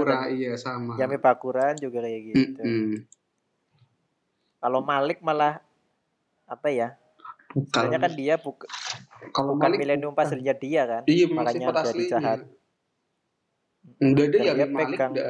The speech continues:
Speaker 1: ada, itu memang Malik aja yang sudah
Speaker 2: Nggak ada,
Speaker 1: begitu.
Speaker 2: mm-mm. Cuma karena dia pegang Millennium Puzzle yang bukan miliknya, bukan
Speaker 1: Mm-mm.
Speaker 2: reinkarnasinya, akhirnya dia jadi Kemakan Kegelapan.
Speaker 1: Yes.
Speaker 2: Tapi Yu-Gi original ini sebenarnya udah sangat bagus ya.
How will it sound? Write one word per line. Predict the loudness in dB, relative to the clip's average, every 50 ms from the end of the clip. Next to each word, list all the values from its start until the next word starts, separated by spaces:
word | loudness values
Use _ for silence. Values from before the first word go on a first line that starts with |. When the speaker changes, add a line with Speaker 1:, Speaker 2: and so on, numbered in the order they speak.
| -4 -4
Speaker 1:
ada, | -4 -4 -4
itu | -4 -2 -4
memang | -2 -2 -2 0 2
Malik | 2 2 2 2 2 0
aja | 0 -2 -2 -2 0 2
yang | 2 2 0
sudah | 0 -2 -2
Speaker 2:
Nggak | 0 0 0
ada, | -2
Speaker 1:
begitu. | -4 -6 -6 -6 -4 -2 -2
Speaker 2:
mm-mm. | -2 -4 -8 -12 -16 -18 _ _ _ _ _ _ _ _ _ _ -8 -8
Cuma | -6 -6 -4 -2
karena | -2 -2 -2 -4
dia | -2 -2 -2
pegang | 0 0 -2 -2 -2 -4 -6 -6 -12 -18 _ _ _ _ _ _ _ _ _ _
Millennium | -8 -4 -4 -4 -4 -6 -6 -4
Puzzle | -4 -4 -4 -4 -6 -6 -6
yang | -6 -8 -8 -8
bukan | -12 -12 -4 -2 -2 -2 -2
miliknya, | -6 -8 -4 -4 -4 -4 -6 -8 -8 -6 -6 -6 -6 -8 -10
bukan | -10 -2 0 0 0
Speaker 1:
Mm-mm. | 2
Speaker 2:
reinkarnasinya, | 0 -2 0 0 0 0 0 -4 -6 -6 -8 -12 -10 -8 -8 -8 -8 -10 _ _ _ _ _ _ _ _ _ _ _ _
akhirnya | -18 -16 -14 -12 -10 -10 -10
dia | -8 -6 -6 -6 -6
jadi | -6 -8 -8 -10 -10 -10 -12 -14 _ _ _ _ _ _ _ _
Kemakan | -12 -10 -10 -8 -8 -10 -14
Kegelapan. | -14 -12 -8 -6 -4 -4 -6 -6 -6 -8 -8 -8 -12 -18 _ _ _ _
Speaker 1:
Yes. | -2 0 2 4 4 2 2 0 -2 -4 -6 -6 -6 -6 -6 -6 -4 -6 -6 -6 -8 -10 -12 -16 _ _ _ _ _ _ _ _
Speaker 2:
Tapi | _ -8 -2 0 0 0 0 -4 _ _ _ _
Yu-Gi | -2 -2 0 0 -2 -2 0 2
original | 0 0 2 0 -2 -2 -2 0 0 0 0
ini | -2 -4 -6
sebenarnya | -6 -6 -6 -6 -6 -6 -6
udah | -4 -2 -2 -4
sangat | -4 -6 -6 -6 -6 -6 -8 _
bagus | -8 -8 -6 -6 -10 _ -18 -14 -14
ya. | -14